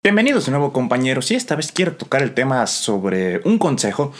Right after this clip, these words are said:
de las personas que quieren competir, a los culturistas, que antes de que empiece el típico de que, "Ay, que no, que los culturi-",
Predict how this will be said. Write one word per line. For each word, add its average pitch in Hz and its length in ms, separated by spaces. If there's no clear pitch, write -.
de 120 220
las 117 200
personas 160 520
que 107 160
quieren 139 320
competir, 120 680
a 95 60
los 95 220
culturistas, 98 800
que 98 500
antes 226 380
de 139 140
que 123 80
empiece 135 420
el 113 140
típico 123 420
de 101 120
que, 104 100
"Ay, 170 400
que 143 160
no, 127 260
que 127 80
los 117 180
culturi-", 104 480